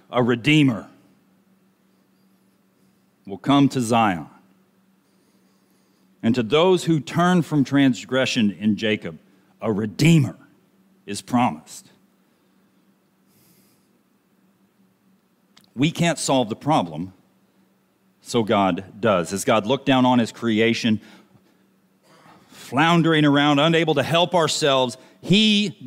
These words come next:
did what needed to be done. He came to us when our sin had separated us from him.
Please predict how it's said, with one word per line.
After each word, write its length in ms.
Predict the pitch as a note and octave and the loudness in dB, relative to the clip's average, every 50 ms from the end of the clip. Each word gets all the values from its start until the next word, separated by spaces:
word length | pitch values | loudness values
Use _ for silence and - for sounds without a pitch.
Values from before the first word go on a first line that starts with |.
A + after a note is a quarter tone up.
| A#2+ A2 | -12 -4
did 500 | - E3+ F3 F3 D#3 C3+ B2 A#2 B2+ B2+ - - - _ | 0 2 4 4 4 2 2 0 -2 -6 -8 -10 -20 _
what 260 | - A#2 D3 D3+ C3 | -4 0 0 2 4
needed 640 | A#2+ C3 C#3 D3+ E3+ F#3 F3+ E3+ F3 E3+ D3+ D3+ - - _ _ - | 4 4 6 6 6 4 4 4 2 2 0 -2 -8 -10 _ _ -4
to 100 | D#3+ D#3 | -2 0
be 140 | C#3 D#3 D3+ | 0 0 -2
done. 540 | B2+ C3+ C#3 B2+ A#2 F#2+ D#2+ D#2+ D#2 - - _ _ _ _ _ _ _ _ _ _ _ _ _ _ _ _ _ _ _ _ _ _ _ _ _ _ _ _ _ _ _ _ _ _ _ _ _ _ _ _ _ _ _ _ _ _ _ _ | 0 0 2 2 2 0 -2 -4 -8 -12 -18 _ _ _ _ _ _ _ _ _ _ _ _ _ _ _ _ _ _ _ _ _ _ _ _ _ _ _ _ _ _ _ _ _ _ _ _ _ _ _ _ _ _ _ _ _ _ _ _
He 160 | - B2+ B2 | -4 -4 -4
came 420 | A#2 - C#3+ C3+ D3 E3 E3 D#3+ C#3 | -2 -2 -2 0 2 2 2 2 0
to 220 | - - B2+ G#2+ F2 | 0 -2 -6 -6 -6
us 460 | D2+ D2+ - - - - - - - _ _ _ _ _ _ _ _ _ _ _ | -8 -10 -16 -18 -16 -16 -16 -18 -20 _ _ _ _ _ _ _ _ _ _ _
when 180 | - G2+ A2+ B2+ | -4 -2 0 2
our 140 | C#3+ D3 C#3+ | 2 0 0
sin 300 | - - C#3+ C#3+ C#3 C3+ | -2 0 0 2 2 2
had 200 | B2 B2+ A2+ G#2 | 0 -2 -4 -4
separated 640 | - - - D3 C#3+ - C3 B2 A2+ G2+ F#2+ E2 | -4 -4 -4 -4 -6 -4 -2 -2 -2 -2 -2 -2
us 160 | F2+ E2 - | -6 -6 -8
from 220 | - - F2 E2 D#2 | -10 -18 -18 -18 -18
him. 300 | - D2+ C#2 C#2+ C#2+ | -18 -20 -20 -20 -20